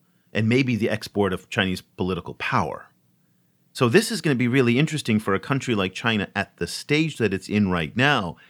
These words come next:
Can it control the spread of ideas as effectively as it can control the economics of it, or as it tries to get, control it? Now, a lot of people underestimated the Chinese in their ability to control the internet.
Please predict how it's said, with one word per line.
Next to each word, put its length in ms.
Can 300
it 140
control 880
the 80
spread 320
of 120
ideas 840
as 140
effectively 600
as 140
it 80
can 160
control 720
the 140
economics 600
of 160
it, 120
or 140
as 100
it 100
tries 300
to 80
get, 380
control 340
it? 100
Now, 300
a 60
lot 380
of 100
people 360
underestimated 760
the 60
Chinese 680
in 140
their 140
ability 400
to 80
control 340
the 160
internet. 380